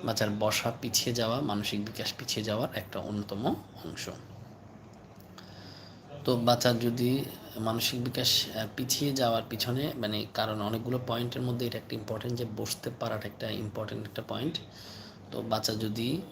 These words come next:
বসতে না পারে, তাহলে আমাদের কিন্তু কিছু কারণগুলো কিন্তু বের করার চেষ্টা করতে হবে যে কেন বাচ্চা বসতে পারছে না। এর মাঝখানে কতগুলো বিষয় আপনাকে মাথায় রাখতে হবে।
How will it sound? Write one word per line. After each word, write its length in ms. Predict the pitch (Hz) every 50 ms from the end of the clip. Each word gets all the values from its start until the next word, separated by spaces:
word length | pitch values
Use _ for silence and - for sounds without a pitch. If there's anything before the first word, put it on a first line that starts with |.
| - - - - - - - - - - - - - - - - - - - - - - - - - - - - - - - - - - - - - - - - - - 120
বসতে 280 | 127 123 - - - 143
না 160 | 131 117 107
পারে, 220 | 104 113 117 160
তাহলে 180 | 175 - 127 117
আমাদের 240 | 110 110 110 110 107
কিন্তু 240 | - 110 101 -
কিছু 240 | 120 - 117 - - -
কারণগুলো 500 | - 113 113 113 110 113 113 117 120 113
কিন্তু 220 | 113 113 107 104
বের 180 | 104 104 107 -
করার 180 | - 104 104 101
চেষ্টা 260 | - 107 - - 104
করতে 280 | 104 101 101 - -
হবে 160 | 107 110 117 117
যে 100 | 120 117
কেন 300 | - - 110 107 113 107
বাচ্চা 260 | 107 104 - - 101
বসতে 300 | 95 104 104 - - 120
পারছে 300 | 113 110 107 - - 120
না। 140 | - 143 208 - - - - - - - - - - - - - - - - - - -
এর 120 | - 135 135
মাঝখানে 380 | 135 139 135 - - 143 143 143
কতগুলো 320 | - 127 - 123 123 127
বিষয় 540 | 123 123 120 - - - 135 139 151 160 -
আপনাকে 400 | 120 113 110 - 120 107 113 117
মাথায় 320 | 113 110 107 104 - - 113
রাখতে 280 | 107 - - - 113
হবে। 240 | 110 104 107 120